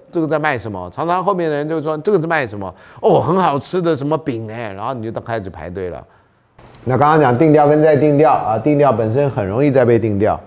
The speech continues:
啊，所以，呃，很多人的行为啊，呃，现在你其实日常生活你都会啊，你看到一个行为，表面上看来这是在批评某件事情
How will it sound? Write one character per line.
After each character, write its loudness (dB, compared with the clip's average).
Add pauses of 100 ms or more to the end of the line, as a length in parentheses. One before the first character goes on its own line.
(480)
啊， -6 (300)
所 2
以， 6
呃， 4
很 -2
多 4
人 0
的 2
行 -2
为 0 (240)
啊， -8 (240)
呃， 0
现 -2
在 -2
你 -6
其 -6
实 -2
日 -2
常 -2
生 -2
活 -2
你 -4
都 0
会 0
啊， 0
你 -6
看 -8
到 -4
一 -2
个 0
行 -6
为， 0 (340)
表 4
面 4
上 4
看 2
来 2 (260)
这 0
是 2
在 2
批 0
评 -2
某 -6
件 -6
事 -10
情 -14